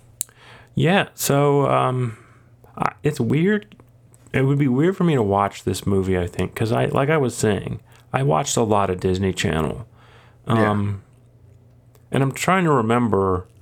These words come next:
Speaker 1: 'cause, like, before, I remember a time of T V before Disney Channel, and it was just Nickelodeon, you know? That's what, that's what we had. We had Nickelodeon
Speaker 2: Mm-hmm.
Speaker 1: in the time before Disney Channel.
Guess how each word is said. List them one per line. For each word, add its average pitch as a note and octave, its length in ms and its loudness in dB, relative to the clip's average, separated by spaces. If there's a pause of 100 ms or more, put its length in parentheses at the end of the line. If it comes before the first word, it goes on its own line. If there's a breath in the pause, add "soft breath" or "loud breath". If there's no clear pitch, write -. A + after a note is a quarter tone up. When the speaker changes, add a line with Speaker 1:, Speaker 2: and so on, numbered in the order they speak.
(220 soft breath)
Speaker 1:
'cause, A#2+ 200 0
like, A2+ 340 0 (680 soft breath)
before, F3 500 2 (200)
I B2+ 60 2
remember F#3 360 4
a C#3+ 80 -2
time D3 280 0
of C3+ 120 -2
T C3 180 -2
V B2 120 0
before A#2+ 440 0
Disney G2+ 340 -2
Channel, - 460 -4
and A2+ 120 0
it A#2+ 40 0
was A2+ 200 -2
just - 200 -4 (180)
Nickelodeon, A#2 580 0 (300)
you A2+ 80 -2
know? C#3 400 0
That's C3+ 200 -4
what, - 180 0 (160)
that's C#3+ 200 -2
what B2+ 140 0
we G#2+ 100 -2
had. F#2+ 380 -2 (260)
We A2+ 80 0
had A#2+ 100 2
Nickelodeon A#2+ 580 0
Speaker 2:
Mm-hmm. G#2+ 120 -2
Speaker 1:
in G2+ 120 0
the F#2+ 60 0
time A2+ 300 0
before G#2 300 0
Disney G#2 340 -2
Channel. F#2 460 -4